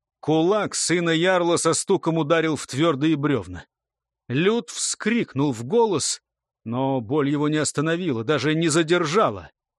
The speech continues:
Они сцепились, рухнули на снег и покатились по нему, с хрустом всаживая в живое кулаки и колени зверей от первой крови и давно копившихся обид.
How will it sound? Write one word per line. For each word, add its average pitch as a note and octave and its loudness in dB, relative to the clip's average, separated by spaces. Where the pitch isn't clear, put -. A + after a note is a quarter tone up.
Они E3+ -2
сцепились, - -4
рухнули C#3+ 0
на D3+ 0
снег F#3+ -2
и D#3+ 2
покатились D#3+ 0
по - -4
нему, F3+ 0
с - -2
хрустом E3 -2
всаживая D3 0
в A#2 -4
живое E3 2
кулаки E3+ 0
и C#3 -6
колени E3 0
зверей F3 2
от D#3+ -2
первой E3 2
крови F3 2
и A2 -2
давно D#3 0
копившихся - -4
обид. B2 -6